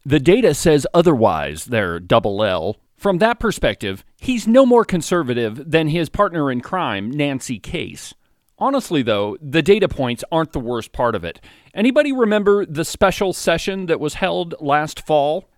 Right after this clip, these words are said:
That's the one where the legislature called themselves into session to allegedly deal with all of these vaccine mandates.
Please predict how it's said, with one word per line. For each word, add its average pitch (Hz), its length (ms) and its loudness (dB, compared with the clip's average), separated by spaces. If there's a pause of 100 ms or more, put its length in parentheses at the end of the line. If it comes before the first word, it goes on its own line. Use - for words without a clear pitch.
(100)
That's 214 280 -2
the 285 100 0
one 262 200 6
where 196 100 2
the 143 80 0
legislature 143 680 -4
called 185 300 0
themselves 147 440 -4
into 120 200 -4
session 104 520 -4 (220)
to 220 220 0
allegedly 220 760 -2
deal 156 340 -2
with 120 200 -4
all 190 240 0
of 135 100 -6
these 160 220 -6
vaccine 151 600 -2
mandates. 127 680 -2